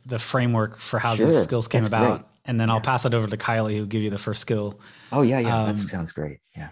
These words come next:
Speaker 1: so we do, we do, um, we do about thirty lo-,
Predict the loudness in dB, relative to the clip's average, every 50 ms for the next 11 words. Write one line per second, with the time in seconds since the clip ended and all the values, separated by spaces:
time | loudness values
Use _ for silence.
0 | -10 -6 -2 2 4 4 4 6 6 6 4 4 2 2 0 2 2 4 4 4
1 | 4 4 4 2 2 0 -2 -2 -2 -2 0 0 0 -2 -2 -4 -4 -6 -8 -10
2 | -16 _ _ _ _ _ _ -6 -2 0 2 2 4 4 2 2 -2 -6 -6 -2
3 | 0 2 2 2 2 2 2 2 2 2 0 0 0 -2 -2 -4 -6